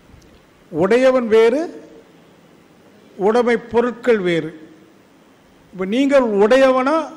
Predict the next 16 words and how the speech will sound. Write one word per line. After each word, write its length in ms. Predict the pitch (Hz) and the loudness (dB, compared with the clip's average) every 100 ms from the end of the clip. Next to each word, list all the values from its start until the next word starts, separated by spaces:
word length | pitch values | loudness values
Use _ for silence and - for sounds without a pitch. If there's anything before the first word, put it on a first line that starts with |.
| - - | -20 -4
உடைமை 380 | 214 240 240 226 | 0 0 -2 -6
பொருளா? 540 | 233 214 214 214 214 214 - _ _ _ _ _ _ - - - | -4 -6 -2 -4 -4 -12 -20 _ _ _ _ _ _ -20 -20 -6
உடையவன். 560 | 185 214 214 196 202 - | 0 2 2 0 -4 -6
அந்த 180 | 202 202 | -8 -4
நான் 240 | 196 247 | -2 -2
என்னவாக 480 | 233 226 254 254 247 | -2 -2 -2 0 0
இருக்கணும்? 360 | 247 269 302 311 - - - | -2 -4 -4 -6 -16 -20 -16
உடையவன். 560 | 196 185 202 202 185 185 - - - - _ _ _ _ _ _ | -4 -2 0 0 -2 -6 -12 -20 -20 -20 _ _ _ _ _ _
அப்ப 180 | 220 240 | -4 -4
நீங்க 420 | 240 254 254 240 | -4 0 2 2
யாருன்னு 480 | 226 226 269 285 269 | 2 2 0 -2 -2
கேட்டா, 380 | 233 220 208 | -4 -2 -2
அந்த 160 | 262 240 | -2 0
உடையவனை 400 | 220 233 277 269 | 2 4 2 0
பற்றி 340 | 226 240 269 220 | -2 -4 -4 -6
சொல்லணும். 300 | 214 190 | -6 -6